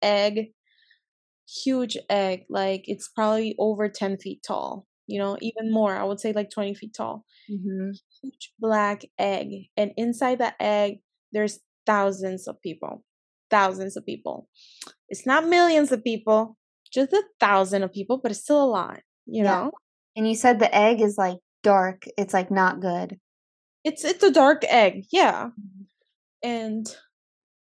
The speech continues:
Speaker 1: so we see the egg, and everybody inside us is telling, "Come on, hurry up, we gotta go." So
Speaker 2: Oh.
Speaker 1: John and I get out of the car, we go inside the egg, the egg closes, and it shoots up the sky,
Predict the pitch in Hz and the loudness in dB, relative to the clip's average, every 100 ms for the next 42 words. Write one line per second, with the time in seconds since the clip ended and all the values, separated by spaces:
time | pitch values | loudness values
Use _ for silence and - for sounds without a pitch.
0 | _ - - 240 233 233 277 247 - 226 | _ -20 -4 -2 0 -2 -2 0 2 2
1 | 233 220 - 220 247 240 233 226 220 247 | 2 -2 0 2 4 4 4 2 0 2
2 | 269 233 226 214 - 226 214 208 _ - | 2 2 -4 -8 0 2 2 -2 _ -2
3 | 247 294 294 247 - 269 285 311 254 226 | 2 2 2 0 0 2 2 2 0 -6
4 | 214 240 226 220 143 277 269 254 - _ | -4 -4 -4 -4 -2 0 -2 -6 -12 _
5 | _ _ - 208 233 233 220 220 220 220 | _ _ -10 -2 0 2 0 -2 -8 -8
6 | 214 214 214 214 247 202 214 214 226 247 | -6 -4 -4 -6 -10 -6 2 4 4 0
7 | 233 233 214 202 202 214 214 _ - 214 | -2 -2 0 2 2 -2 -10 _ -8 -2
8 | 208 202 220 226 214 208 - 196 196 190 | 2 2 0 -2 -2 -2 -2 0 0 -4
9 | _ _ _ _ _ _ _ - - 220 | _ _ _ _ _ _ _ -6 0 2
10 | 220 - 269 226 220 214 208 - _ - | 0 -2 2 2 2 0 -2 -6 _ -6
11 | 202 - 220 220 214 - 208 - 240 220 | -4 -2 -4 -2 -2 -2 -8 -2 2 4
12 | 220 214 | 2 0